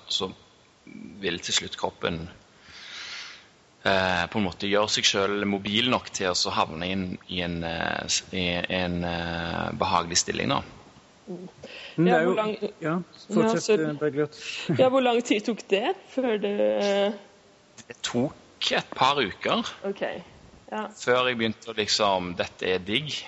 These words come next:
Speaker 1: Men nå, etter tre måneder, så er det ikke snakk om å gå tilbake til senga.
Speaker 2: Å ja, såpass.
Speaker 1: Det vil være helt meningsløst. Jeg har gjort det et par ganger, sånn når Ylva våkner, for eksempel, så har jeg måttet ta hun til slutt og med inn i senga.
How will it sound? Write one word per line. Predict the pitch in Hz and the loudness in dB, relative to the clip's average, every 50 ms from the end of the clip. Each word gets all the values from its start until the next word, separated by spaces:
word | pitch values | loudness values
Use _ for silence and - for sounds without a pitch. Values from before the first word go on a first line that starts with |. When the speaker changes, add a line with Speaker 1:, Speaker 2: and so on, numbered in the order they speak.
| - - - _ _ _ _ - | -14 -20 -20 _ _ _ _ -2
Speaker 1:
Men | 104 101 101 101 101 101 | 0 0 2 2 2 2
nå, | 101 101 117 139 | 2 2 2 2
etter | 135 107 - - | 0 0 -4 -8
tre | - - 104 101 | -4 -2 0 0
måneder, | 101 95 90 87 107 143 147 | 2 0 0 0 0 0 0
så | - - 156 | 0 0 2
er | 139 104 95 | 2 2 2
det | 92 92 87 85 82 82 82 - - - | 2 2 2 2 2 0 -4 -6 -8 -6
ikke | - - - - - | -4 -4 -2 0 2
snakk | - - - - 113 - - - - - - - | 2 2 2 0 -4 -4 -6 -8 -10 -6 -2 -2
om | 175 120 90 - - - | 0 0 -2 -6 -10 -10
å | - - 101 | -8 -6 -6
gå | 98 90 | -6 -6
tilbake | 101 101 - - - - | -4 -6 -6 -6 -6 -8
til | - - | -10 -8
senga. | - - 90 - - - 147 123 - | -8 -8 -8 -8 -4 -4 -4 -4 -4
Speaker 2:
Å | - 180 185 | -4 -4 -4
ja, | 220 254 262 233 - - | -4 -6 -8 -12 -14 -20
såpass. | - - - - - - - - - 262 - - - - - | -20 -20 -20 -20 -20 -20 -2 -2 0 0 0 -4 -10 -12 -6
Speaker 1:
Det | - - 107 104 | -2 -2 0 0
vil | 104 92 90 | 0 0 0
være | 90 85 87 95 - - - - | 0 0 0 -2 -8 -14 -12 -6
helt | - 120 104 95 101 113 - - - - | -2 -2 0 0 -2 -4 -6 -8 -4 -2
meningsløst. | 107 98 90 82 82 90 - - - - - - - - - - - - | 0 0 0 0 0 -2 0 0 0 0 -2 -4 -6 -6 -6 -8 -6 0
Jeg | - 127 | 2 2
har | 135 139 | 4 4
gjort | 143 143 151 - - | 2 2 0 0 0
det | 151 135 | -2 -2
et | - - | 2 2
par | 127 127 | 2 2
ganger, | 123 117 104 101 104 123 | 4 2 2 2 2 0
sånn | 120 - 127 107 98 95 98 | 2 2 0 0 0 0 0
når | 101 104 104 95 | 0 0 0 0
Ylva | 87 87 92 95 | 0 0 2 2
våkner, | 98 90 - - 101 107 | 0 -2 -2 -4 -4 -2
for | - 117 | -2 -2
eksempel, | 113 120 127 - - - 90 - | -2 -2 -2 -2 -4 -4 -4 -2
så | - - 90 | -2 0 2
har | 92 87 85 85 85 85 | 2 2 2 2 0 -2
jeg | 85 82 82 82 82 | -2 -2 -2 -4 -4
måttet | 82 85 - - 104 - - | -6 -6 -6 -8 -10 -8 0
ta | - 85 85 87 | 2 2 2 2
hun | 87 87 85 80 80 - - - - - - - - - - | 0 -2 -4 -2 -4 -4 -6 -8 -10 -16 -20 -20 -20 -20 -14
til | - - - | -10 -8 -8
slutt | - 87 - - - | -8 -8 -4 -2 -2
og | 87 | 0
med | 85 85 85 85 | 0 0 -2 -2
inn | 85 85 | -2 0
i | - | 0
senga. | - 87 95 104 113 | 0 2 0 0 -2